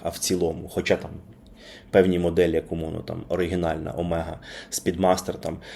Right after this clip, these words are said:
вона там з хезалітовим склом, то там воно історично їй личить, але все ж таки там, в дев'яносто дев'яти, мабуть, випадках там, із ста я виберу сапфірове скло, і тут мені також дуже імпонує, що в цьому анонсі,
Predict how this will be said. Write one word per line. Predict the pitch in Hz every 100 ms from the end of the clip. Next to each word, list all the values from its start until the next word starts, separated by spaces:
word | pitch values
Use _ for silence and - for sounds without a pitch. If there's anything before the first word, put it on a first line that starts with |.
| -
вона | 82 82
там | 82
з | -
хезалітовим | 90 98 143 190 147 123
склом, | 120 - 123 123 120 - - - -
то | 90 87 82 - - -
там | 110 110
воно | 92 92 92
історично | 98 - 101 107 - 92
їй | 92 95
личить, | 135 190 113 -
але | 87 87
все | - 123
ж | 113
таки | 98 95 85 85 87
там, | 78 78
в | 82
дев'яносто | 107 107 113 110
дев'яти, | 92 98 95 110
мабуть, | 95 85 85 82 82
випадках | 120 131 - - 87 - -
там, | 87 85 -
із | 98
ста | - - 95 85 82 85
я | 82 98 101
виберу | 87 92 90 87 85
сапфірове | 87 92 - 101 98 98
скло, | - 127 190 185
і | 90 87
тут | 82 120 151 - 90 82 -
мені | - 87 98
також | 98 - 101 85
дуже | 113 98 95
імпонує, | 95 92 92 101 123 101
що | 85 - 87 82
в | 78
цьому | - 101 87 - - - - - -
анонсі, | 104 95 120 139 127 98 85